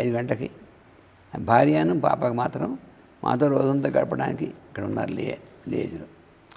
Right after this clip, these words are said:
After breakfast, I saw my patients. At twelve noon, we were about to start for the house of Mister Marcel.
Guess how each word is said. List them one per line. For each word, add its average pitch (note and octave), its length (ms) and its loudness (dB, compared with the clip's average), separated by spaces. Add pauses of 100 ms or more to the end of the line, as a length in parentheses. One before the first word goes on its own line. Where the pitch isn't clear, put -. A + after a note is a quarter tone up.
(320)
After C#3 240 4
breakfast, F3 440 8
I D#3+ 180 8
saw D#3 140 8 (120)
my C3+ 80 0 (220)
patients. - 380 -4 (1080)
At A#2 140 -6
twelve D#3 320 6
noon, F3+ 180 4 (320)
we - 140 -2
were C2+ 220 8
about D3+ 280 4
to - 120 2
start C#3+ 280 4 (120)
for C#3+ 180 2
the E3 80 2 (560)
house C#3+ 280 2
of - 80 4 (480)
Mister - 280 -6
Marcel. A#2+ 360 2